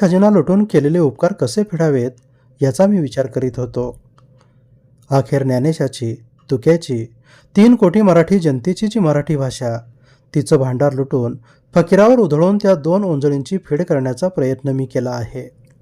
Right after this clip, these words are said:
हेतू एवढाच की जो उपेक्षित होता, अंधारात होता, तो प्रकाशात यावा.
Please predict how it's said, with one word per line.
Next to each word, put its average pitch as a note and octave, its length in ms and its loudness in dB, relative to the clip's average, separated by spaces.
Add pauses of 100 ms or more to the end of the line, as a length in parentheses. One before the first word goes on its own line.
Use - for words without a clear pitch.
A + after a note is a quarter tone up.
(1080)
हेतू C3 260 0
एवढाच C3+ 400 0
की A#2 260 -10 (720)
जो A3+ 160 6
उपेक्षित G#3 460 0
होता, A2+ 340 -6 (640)
अंधारात C3+ 440 0
होता, A#2 360 -6 (480)
तो D#3 60 2
प्रकाशात C3 560 -2
यावा. A#2 280 -2